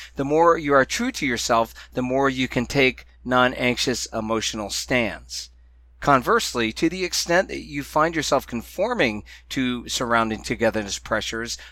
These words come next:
the harder it will be to live a life true to yourself. And the less you are true to yourself, the more you will find yourself conforming. The key is self-awareness and intentionality.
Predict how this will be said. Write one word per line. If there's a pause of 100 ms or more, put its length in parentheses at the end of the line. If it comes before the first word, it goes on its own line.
the
harder
it
will
be
to
live
a
life
true
to
yourself. (320)
And
the
less
you
are
true
to
yourself, (220)
the
more
you
will
find
yourself
conforming. (1120)
The
key
is
self-awareness (320)
and
intentionality.